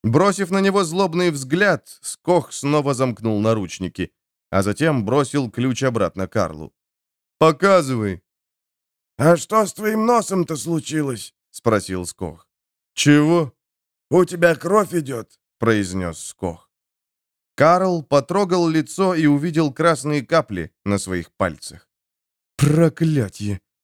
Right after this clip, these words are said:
выругался он и выбежал, захлопнув и заперев за собой дверь. Он поспешил к зеркалу в коридоре.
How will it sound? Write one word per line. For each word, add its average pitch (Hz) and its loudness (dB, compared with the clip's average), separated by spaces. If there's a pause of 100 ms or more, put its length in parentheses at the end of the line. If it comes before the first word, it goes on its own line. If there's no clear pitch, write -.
(140)
выругался 104 0
он 131 0 (260)
и 147 8
выбежал, 110 -2 (140)
захлопнув 110 0
и 117 -2
заперев 92 -2
за 87 -8
собой 85 -8
дверь. 85 -12 (1000)
Он 165 4
поспешил 185 -2
к 147 -6
зеркалу 139 -2
в - -14
коридоре. 87 -4